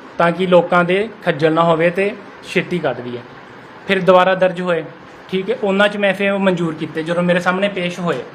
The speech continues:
ਉਸ ਤੋਂ ਬਾਅਦ 'ਚ ਇਹ ਜਦੋਂ ਇੰਤਕਾਲ ਨਾਮਨਜ਼ੂਰ ਹੋਣ ਤੋਂ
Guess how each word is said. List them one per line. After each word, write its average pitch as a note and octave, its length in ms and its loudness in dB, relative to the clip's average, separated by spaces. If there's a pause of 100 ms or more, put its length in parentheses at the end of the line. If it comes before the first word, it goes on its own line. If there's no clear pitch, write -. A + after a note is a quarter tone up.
(140)
ਉਸ D#3+ 140 -6
ਤੋਂ F#3+ 80 -2
ਬਾਅਦ B2 260 -6
'ਚ - 40 -18 (720)
ਇਹ G#3+ 160 0
ਜਦੋਂ A3 220 2
ਇੰਤਕਾਲ G#3 560 0 (360)
ਨਾਮਨਜ਼ੂਰ F#3+ 500 0
ਹੋਣ G3 200 0
ਤੋਂ F#3+ 220 -4